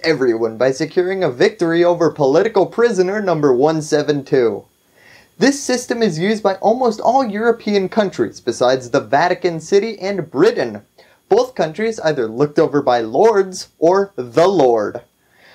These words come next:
So yes, proportional representation, a method that, in theory, is good, until you ask the guy who laid out the districts for Wisconsin, the guy who redistricted Texas,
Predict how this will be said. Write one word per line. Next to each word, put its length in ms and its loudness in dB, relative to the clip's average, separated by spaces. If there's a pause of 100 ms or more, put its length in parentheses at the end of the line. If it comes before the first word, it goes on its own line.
(120)
So 340 -2
yes, 460 -4
proportional 640 0
representation, 1000 -2 (180)
a 80 2
method 400 0
that, 300 -2
in 180 0
theory, 580 -4
is 200 -2
good, 520 0 (200)
until 260 0
you 160 -2
ask 180 -2
the 80 0
guy 220 2
who 100 -4
laid 220 0
out 160 0
the 100 0
districts 600 -2
for 180 2
Wisconsin, 1080 0 (260)
the 100 2
guy 240 2
who 140 0
redistricted 1120 -2
Texas, 720 -2